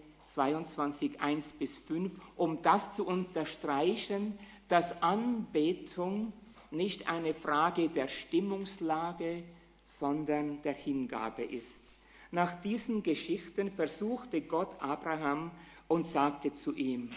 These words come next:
„Abraham.“ Er antwortete: „Hier bin ich.“ Und er sagte: „Nimm Isaak, deinen einzigen Sohn, den du lieb hast. Geh in das Land Moria und opfere ihn dort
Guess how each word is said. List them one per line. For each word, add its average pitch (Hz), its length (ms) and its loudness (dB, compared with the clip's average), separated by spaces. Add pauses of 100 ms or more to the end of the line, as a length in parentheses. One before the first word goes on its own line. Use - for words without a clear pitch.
(400)
„Abraham.“ 165 640 0 (720)
Er 165 300 8
antwortete: 165 800 4
„Hier 175 280 6
bin 214 300 2
ich.“ 135 440 0 (440)
Und 185 160 6
er 175 100 8
sagte: 180 560 4
„Nimm 196 300 4 (100)
Isaak, 165 720 0 (120)
deinen 202 540 4
einzigen 180 600 2 (140)
Sohn, 165 460 6
den 151 240 2
du 151 120 2
lieb 143 320 2
hast. 135 320 -8 (760)
Geh 156 340 8
in 180 200 2
das 165 220 0
Land 165 360 2
Moria 160 640 -2 (460)
und 160 260 0
opfere 170 500 4
ihn 160 300 2
dort 151 300 2